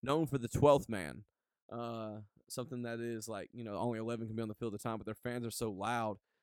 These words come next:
that they call themselves the twelfth man on the field. They literally caused a seismic earthquake on the scale because of how loud they were in a,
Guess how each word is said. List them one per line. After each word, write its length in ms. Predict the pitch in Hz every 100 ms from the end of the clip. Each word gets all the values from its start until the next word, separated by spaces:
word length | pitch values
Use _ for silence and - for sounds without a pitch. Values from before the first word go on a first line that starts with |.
| _
that 140 | 107 -
they 100 | 107
call 220 | 113 104
themselves 420 | 107 - 101 -
the 80 | 101
twelfth 340 | - 117 -
man 140 | 113 104
on 80 |
the 80 | 90
field. 300 | - 113 85 _ _ -
They 120 | 156
literally 480 | 113 120 151 175 170
caused 480 | - 147 139 139 -
a 80 | 113
seismic 600 | - - 120 135 135 127 -
earthquake 500 | 123 - - 107 -
on 160 | 113 117
the 80 | 101
scale 540 | - - 120 101 78 _ _ _ -
because 200 | 123 110
of 80 |
how 120 | 110 107
loud 340 | 95 113 117
they 100 | 110
were 300 | 107 104 95 -
in 100 | 113
a, 180 | 101